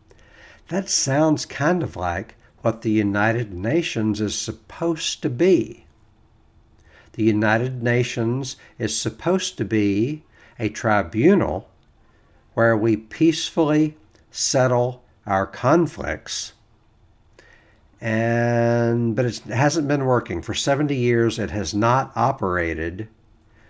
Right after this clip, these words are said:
as its original purpose to settle international conflicts peacefully. Why is that? Well, the Charter of the United Nations,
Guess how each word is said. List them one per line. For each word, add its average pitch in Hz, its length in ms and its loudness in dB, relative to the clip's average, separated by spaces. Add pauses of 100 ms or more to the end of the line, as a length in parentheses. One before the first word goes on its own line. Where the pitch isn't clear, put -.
(480)
as 107 240 -2
its - 180 -4
original 107 540 0
purpose 107 720 -4 (720)
to 117 160 0
settle 104 720 -2 (640)
international 107 880 0 (380)
conflicts 98 800 -4 (240)
peacefully. - 640 -2 (280)
Why 208 340 4
is 196 200 -2
that? - 400 -8 (1900)
Well, 139 240 2
the 117 140 -4
Charter 156 480 2
of 104 180 -4
the 101 80 -4
United 98 560 -2
Nations, 92 800 -6